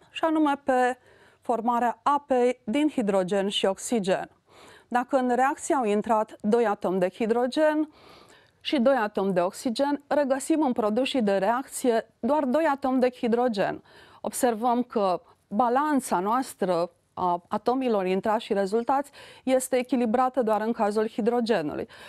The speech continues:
În cazul oxigenului nu avem acest echilibru, deoarece intră doi atomi de oxigen și iese unul singur. Este nevoie, în această situație, de stabilirea coeficienților chimici, adică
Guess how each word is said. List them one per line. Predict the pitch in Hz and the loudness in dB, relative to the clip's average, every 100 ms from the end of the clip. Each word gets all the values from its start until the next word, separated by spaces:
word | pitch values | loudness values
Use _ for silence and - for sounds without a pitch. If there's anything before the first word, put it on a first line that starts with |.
| - | -12
În | - 226 | -4 0
cazul | 277 247 226 196 | 2 2 2 0
oxigenului | 208 - 220 233 294 339 320 320 339 - - _ | 0 -2 -2 0 2 2 2 0 -4 -14 -20 _
nu | 320 320 | 0 0
avem | 190 185 175 | 0 0 -2
acest | 175 - 190 - | -2 -2 -2 -2
echilibru, | 170 - 175 240 311 330 330 - - _ | -4 -2 -2 0 0 0 -2 -8 -20 _
deoarece | 269 254 254 - | 0 0 0 0
intră | 226 247 262 240 202 | 0 2 0 0 0
doi | 202 349 | 2 2
atomi | 240 - 202 202 | 2 0 -2 0
de | 185 - _ | 0 -4 _
oxigen | - 175 - 180 175 226 262 247 _ | -6 -6 -2 0 2 0 0 -4 _
și | - - | -6 -2
iese | 233 220 226 | 0 0 0
unul | 196 190 240 | 2 2 0
singur. | - 277 196 165 - - - - - | -2 0 0 -2 -6 -10 -20 -20 -2
Este | 247 254 254 | -2 0 -2
nevoie, | 226 202 233 233 190 170 - | -2 0 0 2 0 -2 -4
în | 277 | -2
această | 277 285 277 - | 0 0 -2 -2
situație, | 262 254 254 262 262 - 254 247 - - - | -2 -2 0 0 -2 0 0 0 -8 -20 -12
de | 220 277 262 - _ _ _ | -2 2 2 -2 _ _ _
stabilirea | - 294 247 277 311 294 269 - - | -6 -2 0 2 2 2 -2 -6 -2
coeficienților | 262 247 233 - 240 240 247 220 208 | -2 0 -4 0 0 0 0 0 -2
chimici, | - 208 156 - - - _ | -2 -2 -2 -4 -8 -14 _
adică | 254 247 - 262 233 | -2 -2 0 0 0